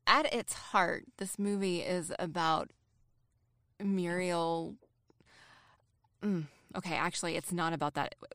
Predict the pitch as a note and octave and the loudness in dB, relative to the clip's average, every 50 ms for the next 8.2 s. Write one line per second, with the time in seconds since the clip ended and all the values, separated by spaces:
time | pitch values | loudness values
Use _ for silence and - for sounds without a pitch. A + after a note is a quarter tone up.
0 | E3+ - A3+ A3 - B3 - - A3+ F#3 G3+ F#3+ - - - - - C4 D#4 F4+ | 0 2 4 6 6 4 4 4 2 2 2 0 0 2 2 6 8 8 6 6
1 | D#4 B3 G3+ E3 - F3 D#3+ D#3 D3+ A#2+ G#2 D#2 C#2 A1 A#1+ - - - - _ | 6 2 2 2 2 0 0 0 0 2 2 2 2 0 -2 -6 -10 -12 -12 _
2 | _ _ - - - - - - - - F#3+ F3+ G#3+ A#3 A3+ - - A#3+ G#3 G3 | _ _ -20 -20 -20 -20 -20 -20 -12 -6 -2 2 2 2 2 4 4 6 8 8
3 | E3 C#3+ A#2 - - - - - - - - G#3+ G3+ A3+ A3 G#3 G#3+ G3+ - - | 8 8 6 2 -6 -12 -20 -20 -10 -6 -2 2 4 4 4 4 2 0 2 2
4 | - - - D#4+ F4+ E4+ C#4+ C#4+ A#3 G3 G3 F#3 F3+ E3+ E3+ D#3+ D#3 - - F3+ | 4 4 6 6 6 6 4 2 4 4 4 4 6 6 8 8 8 6 4 2
5 | F3+ F3+ F#3 F#3+ F#3+ F#3 F#3 F3+ F3 F3 F3 D#3+ D#3+ F3 F3 F#3 G3 G3+ G3+ G3+ | 2 4 2 2 2 2 2 2 2 2 0 0 0 0 0 0 0 0 0 -2
6 | F#3+ G3 G3 G3+ - - - G#3+ - - E3 E3 E3 D#3 D#3+ D#3 D#3+ - D#3 D3+ | -2 -2 -4 -4 -4 -4 -4 -4 -2 -2 0 -2 -2 -2 -4 -6 -4 -2 -2 -2
7 | D#3+ - - D3 C#3 E3 D3 D3 C#3+ - - D#3+ - - - C#3+ C#3 C#3 - - | -2 -4 -8 -8 -2 0 0 0 -2 -4 -10 -10 -6 -2 -2 -2 -2 -2 -6 -12
8 | - - E3 D3 | -6 -2 -2 -2